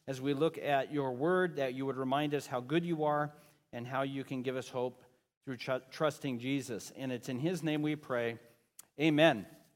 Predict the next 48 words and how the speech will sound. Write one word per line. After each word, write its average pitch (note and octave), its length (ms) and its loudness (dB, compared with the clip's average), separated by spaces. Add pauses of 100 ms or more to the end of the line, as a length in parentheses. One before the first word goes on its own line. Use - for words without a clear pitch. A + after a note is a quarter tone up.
(380)
One G3+ 160 4
quick G#3+ 240 4
thing G3+ 180 6
to F3+ 60 6
make E3+ 200 4
note F#3 220 6
of D#3 220 6
that D#3+ 100 4
I've C#3+ 120 4
been C#3+ 120 2
asked E3+ 240 2
to D#3+ 60 -6
make C#3 180 -2
note D#3+ 200 4
of, C#3 120 2
and C3+ 160 0
I'm A#2+ 60 -6
happy E3+ 320 2
to, D#3 160 -2
there's D3+ 180 2
some D3 100 -2
guys F3+ 280 4
who D#3 80 -2
get E3+ 180 0
together E3 340 2
on C#3 120 4
Monday F3+ 260 2
mornings D#3 460 2 (600)
and D3 160 2
they D#3 140 6
pray, E3+ 600 4
and E3 180 4
they G3 120 6
have E3 180 4
put A#3+ 180 4
out F#3 300 6
two G#3 220 0
fish - 380 -4
bowls D#3+ 420 4
here F3+ 180 6
on E3 160 2
the D3+ 60 0
platform. E3 600 4
There's D3+ 160 2
one F3 180 2
to E3 100 -6
my D3+ 140 4
left E3 380 4